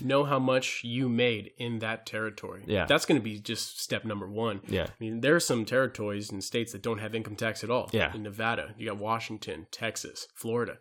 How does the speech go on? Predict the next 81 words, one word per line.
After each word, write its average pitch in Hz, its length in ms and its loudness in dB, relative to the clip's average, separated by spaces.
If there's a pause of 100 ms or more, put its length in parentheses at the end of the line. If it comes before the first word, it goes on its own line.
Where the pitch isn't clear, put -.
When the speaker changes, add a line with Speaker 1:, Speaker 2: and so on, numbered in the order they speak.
(100)
Speaker 2:
Yeah. - 120 0
Speaker 1:
These 131 100 0
places 131 280 0
you 139 100 2
can 160 120 0
work 107 180 -2
in 110 40 -6
there, 107 100 -2
you're 110 100 -2
not 110 140 -2
gonna 104 100 -10
have 101 80 -10
to - 60 -20
pay 98 140 -8
a 98 40 -10
dime 101 360 -2
in 98 180 -6
actual 98 380 -8
income 135 380 0
tax. - 380 -6
Speaker 2:
Okay. 101 320 0
Speaker 1:
Right? 107 200 -2
So 110 220 -6 (220)
there 147 120 4
are 123 40 2
some 120 180 -2
benefits 110 520 -4
with 101 140 -6
that 117 200 -2
sometimes. 110 520 -4
If - 100 -16
you 107 80 -4
know 107 60 -4
you're, 107 180 -2
you're 113 180 -6
gonna 110 120 -2
be 107 80 -2
working 123 260 0
on 113 100 2
a 107 60 -2
show 117 220 0
in 107 80 -4
Texas - 440 -4
or 107 60 -4
Florida, 120 520 4 (100)
eh, 107 120 2 (240)
you're 123 140 -2
gonna 117 220 2
save 110 240 2
a 107 40 -4
little 107 280 -2
bit 101 120 -4
of 101 100 -8
cash 110 280 0
Speaker 2:
You're 123 100 6
gonna 110 140 6
Speaker 1:
on 104 40 4
Speaker 2:
be 104 60 8
Speaker 1:
your, 95 80 8
on 92 60 2
Speaker 2:
okay. 107 160 6
Speaker 1:
your 90 80 6
Speaker 2:
So 107 140 6
Speaker 1:
bill. 120 60 10
Speaker 2:
hopefully 127 260 8
maybe 110 180 8
you 107 100 8
work 104 200 6
a 101 40 6
little 104 160 8
bit 98 100 4
more 113 380 10
in 98 80 6
Texas 104 400 2
or 98 80 2
Florida 101 520 6
Speaker 1:
<laughs> - 20 -2
Speaker 2:
during 98 220 8
that 101 60 8
Speaker 1:
Right. 104 100 8
Speaker 2:
season. 90 360 2